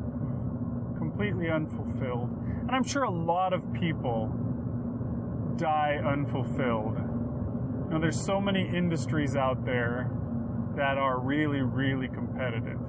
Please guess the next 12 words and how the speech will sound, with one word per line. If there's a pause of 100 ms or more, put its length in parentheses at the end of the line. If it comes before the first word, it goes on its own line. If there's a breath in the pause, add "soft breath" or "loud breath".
(640)
It's
like
we've
talked
a
lot
of
times
about (580)
the (160)
film
industry